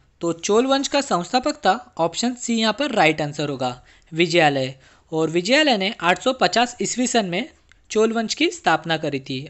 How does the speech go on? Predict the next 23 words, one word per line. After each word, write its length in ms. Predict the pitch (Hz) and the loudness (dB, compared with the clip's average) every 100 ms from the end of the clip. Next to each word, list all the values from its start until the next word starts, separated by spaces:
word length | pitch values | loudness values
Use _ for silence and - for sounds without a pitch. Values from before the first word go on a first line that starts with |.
| - | -6
और 160 | 160 | -4
इनकी 200 | 175 175 | -2 0
राजधानी 420 | 190 170 185 262 269 | 4 4 6 2 2
थी 320 | 202 262 - | -4 -6 -4
तंजौर। 520 | 175 156 147 127 123 _ _ _ | -4 -2 -2 -2 -4 _ _ _
अभी 260 | 165 175 277 | 0 2 0
नेक्स्ट 380 | 220 175 160 - | 0 0 0 0
क्वेश्चन 400 | 160 - 143 135 | -2 -2 -4 -6
देखते 360 | 127 127 127 | -8 -8 -10
हैं। 80 | 131 - _ - _ _ _ _ | -10 -14 _ -20 _ _ _ _
सोलंकी 560 | - 196 208 277 311 339 | -4 2 4 4 4 2
वंश 300 | 254 220 - | 2 0 -2
का 120 | 269 | -2
संस्थापक 640 | - 165 160 - - 180 | -2 -4 -2 -2 0 -4
कौन 240 | - 143 131 | -4 -6 -6
था? 360 | 135 127 - _ _ - | -10 -12 -14 _ _ -6
तो 120 | 165 | -4
सोलंकी 440 | 160 165 185 240 285 | 0 2 2 2 0
वंश 220 | 269 262 | -2 -2
का 100 | 285 | -2
संस्थापक 520 | 262 233 254 269 277 | -2 -2 0 0 0
था 320 | - 233 294 - | 0 -2 -2 -8
मूलराज। 560 | 175 165 160 147 127 | -2 0 2 2 0